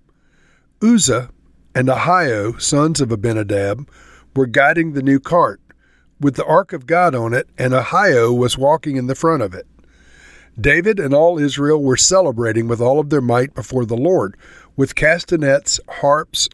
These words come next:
lyres, timbrels, sistrums, and cymbals.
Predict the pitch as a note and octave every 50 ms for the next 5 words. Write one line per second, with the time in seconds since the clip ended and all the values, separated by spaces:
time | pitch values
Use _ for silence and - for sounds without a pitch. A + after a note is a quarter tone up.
0 | _ - B2 B2 B2+ B2 B2+ B2+ B2+ C3 C#3 D#3+ - - - - _ - D#3+ E3
1 | E3+ E3 F#3 F#3 F#3 F3+ F3 - - - - - - - - _ _ _ _ -
2 | - - - G#3 G#3+ - - - - B2 A2+ B2 C#3 - - - - - B2+ C#3
3 | - - - A3 A3 F#3 C#3+ A#2+ G2+ - - -